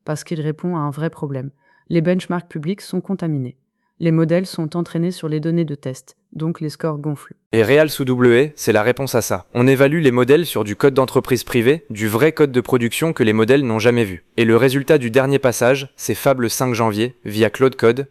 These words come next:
Speaker 2: qui mène avec trente-huit virgule huit pour cent de résolution.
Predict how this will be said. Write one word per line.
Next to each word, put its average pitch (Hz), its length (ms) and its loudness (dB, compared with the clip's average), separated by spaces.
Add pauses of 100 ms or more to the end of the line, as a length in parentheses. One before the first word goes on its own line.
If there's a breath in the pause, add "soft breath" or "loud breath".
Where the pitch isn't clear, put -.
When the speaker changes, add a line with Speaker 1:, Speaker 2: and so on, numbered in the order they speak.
Speaker 2:
qui 123 120 -2
mène 131 180 2
avec 104 280 0
trente-huit 135 420 -4
virgule 113 420 0
huit 135 160 -2
pour - 160 -6
cent 117 140 -2
de 104 60 -2
résolution. 101 480 -2